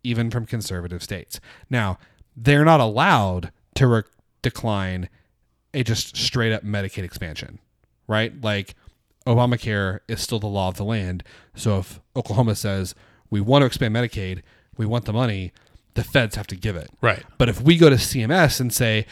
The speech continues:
Speaker 1: "We wanna do it, but we wanna tweak it, and we wanna do it a special way, so
Speaker 2: Mm-hmm.
Speaker 1: will you give us a waiver?"
Speaker 2: Mm-hmm.
Speaker 1: The Trump administration can absolutely say no, and they don't have to have a reason.
Speaker 2: Yeah, so that's, it is a,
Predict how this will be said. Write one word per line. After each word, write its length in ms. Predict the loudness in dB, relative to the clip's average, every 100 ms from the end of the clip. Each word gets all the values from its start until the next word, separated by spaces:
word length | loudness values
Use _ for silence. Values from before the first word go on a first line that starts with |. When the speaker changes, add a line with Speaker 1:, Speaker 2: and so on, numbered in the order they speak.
| -14 -20 -2
Speaker 1:
"We 200 | 6 8
wanna 200 | 8 6
do 260 | 6 8 8
it, 100 | 8
but 100 | 6
we 80 |
wanna 240 | 6 6 2
tweak 380 | 0 0 2 2
it, 180 | 0 0
and 140 | 2
we 80 | 4
wanna 180 | 4 4
do 120 | 2
it 80 | 0
a 80 | -6
special 480 | -4 -2 0 0 0
way, 280 | 0 -2 -6 -8
so 140 | 0 4
Speaker 2:
Mm-hmm. 80 |
Speaker 1:
will 80 | 6
you 100 | 4
give 140 | 4 2
us 120 | 2
a 80 | -2
waiver?" 600 | -4 -4 -2 0 -2 -6 -10
Speaker 2:
Mm-hmm. 240 | -8 -6 -2
Speaker 1:
The 200 | -2 -4 -4
Trump 180 | 0 2
administration 640 | 2 0 -2 -2 -2 -4 -6
can 160 | -10 -10 _
absolutely 640 | 2 2 2 2 0 0
say 200 | -2 -2
no, 420 | -2 0 2 2 0 _ _ -6
and 80 | 0
they 60 | 4
don't 100 | 4
have 80 | 4
to 60 |
have 100 | 0
a 40 | -2
reason. 420 | -6 -8 -10 -18 -20 _ -4
Speaker 2:
Yeah, 260 | -2 -2
so 180 | -2 -2
that's, 400 | 0 0 -2 -8 _ _ _ _
it 100 | -6
is 100 | -4
a, 140 | -4